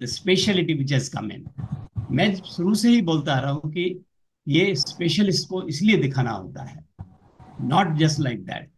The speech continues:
क्योंकि वो हमारे time में, जब ओल्ड time जो था, जब एटीज़ में, जब एटीन नाइनटीन में जब दो तीन drug थी, अब तो plethora of drugs हैं, several options are available, newer and newer modes are coming up,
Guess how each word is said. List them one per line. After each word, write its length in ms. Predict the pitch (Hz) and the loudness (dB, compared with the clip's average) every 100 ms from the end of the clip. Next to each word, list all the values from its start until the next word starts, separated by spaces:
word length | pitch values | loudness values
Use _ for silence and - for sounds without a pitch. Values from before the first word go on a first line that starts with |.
| _ _ - - | _ _ -20 -6
क्योंकि 200 | 185 - | -4 -4
वो 200 | - 156 | -4 -4
हमारे 500 | 143 - 147 165 214 | -4 0 2 4 4
time 240 | 220 233 | 4 2
में, 400 | 240 233 247 - - 151 | 2 2 0 -4 -14 -8
जब 380 | 170 190 170 - - | -4 -4 -6 -8 -4
ओल्ड 300 | 185 262 226 | 2 2 2
time 300 | 208 190 190 | 0 0 0
जो 140 | 170 | 0
था, 140 | 147 156 | 0 0
जब 220 | 156 156 | 0 0
एटीज़ 380 | 147 165 165 147 | 0 2 2 2
में, 260 | 151 156 | -2 -2
जब 200 | 147 143 | -4 -6
एटीन 260 | 151 139 156 | -6 -2 0
नाइनटीन 360 | 135 135 143 147 | 2 2 0 0
में 120 | 147 | -2
जब 260 | 156 - - | -4 -8 -12
दो 280 | 120 151 180 | -2 2 2
तीन 300 | 180 180 147 | 4 2 4
drug 200 | 143 131 | 2 0
थी, 380 | - 120 - - _ _ | -4 -10 -10 -16 _ _
अब 320 | - - - - | -12 -12 -16 -12
तो 180 | - - | -12 -6
plethora 440 | 196 - 214 208 180 | -6 -4 0 2 2
of 180 | 135 131 | 0 -4
drugs 320 | 131 - - | -4 -6 -10
हैं, 180 | 139 - _ _ _ _ - | -14 -18 _ _ _ _ -6
several 480 | - 185 220 233 | -2 0 2 0
options 520 | - 160 156 214 196 160 | 0 -4 -2 0 0 0
are 120 | 139 117 | 0 -4
available, 480 | - 113 135 - _ _ _ _ - | -8 -10 -12 -18 _ _ _ _ 2
newer 280 | 147 208 226 | 4 4 4
and 200 | 220 190 | 2 2
newer 280 | 190 190 165 131 | 2 2 2 2
modes 300 | 180 196 185 | 0 -2 -2
are 180 | 156 - | -4 -6
coming 300 | 76 110 113 | -6 -4 -4
up, 440 | 107 - _ 110 | -6 -10 _ -6